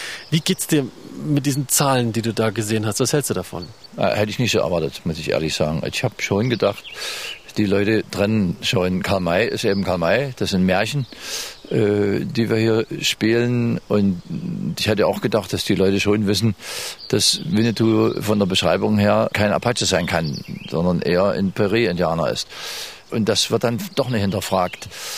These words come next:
Speaker 2: Ich denke, dass es daran liegt, dass ich es anders eingeschätzt habe, dass ich eben, weil ich es eben weiß, und da habe ich das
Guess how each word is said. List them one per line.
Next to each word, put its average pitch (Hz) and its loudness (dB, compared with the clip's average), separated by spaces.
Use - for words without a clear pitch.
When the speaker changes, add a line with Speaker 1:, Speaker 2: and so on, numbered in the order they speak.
Speaker 2:
Ich 131 2
denke, 165 2
dass 139 0
es 123 -2
daran 135 2
liegt, 202 -2
dass 151 2
ich 156 0
es - 0
anders 160 2
eingeschätzt 147 2
habe, 135 2
dass 123 2
ich - 0
eben, 113 2
weil 107 4
ich 117 0
es - 4
eben 98 4
weiß, 131 4
und 165 -4
da 117 2
habe 107 0
ich 101 -6
das - 0